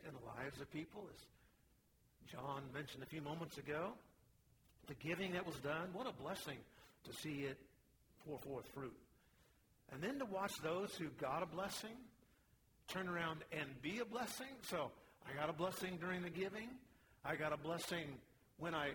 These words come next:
see it become fruit. And then to watch the fruit bear more fruit. I mean, we get blessed three times, four times. It's just amazing. I must admit, sometimes I come around here and see all this being done. I just,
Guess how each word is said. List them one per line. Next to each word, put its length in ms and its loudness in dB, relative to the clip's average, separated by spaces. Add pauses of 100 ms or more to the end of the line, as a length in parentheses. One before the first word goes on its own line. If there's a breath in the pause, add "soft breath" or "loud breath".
see 300 0
it 180 0 (800)
become 320 -2 (120)
fruit. 280 -2 (440 loud breath)
And 120 -4
then 160 2
to 60 2
watch 320 2
the 80 -2
fruit 340 0 (220)
bear 220 4
more 200 4
fruit. 280 -2
I 80 2
mean, 260 2 (400 loud breath)
we 140 2
get 380 -2
blessed 260 2 (100)
three 160 2
times, 360 2
four 240 2
times. 200 -6
It's 220 0
just 220 0
amazing. 540 0 (640 loud breath)
I 40 -2
must 260 -2
admit, 340 0
sometimes 540 -2 (680 loud breath)
I 80 -2
come 200 -4
around 280 2
here 220 0
and 160 -6
see 180 -4
all 160 4
this 120 -4
being 280 -2
done. 200 2
I 140 4
just, 260 -2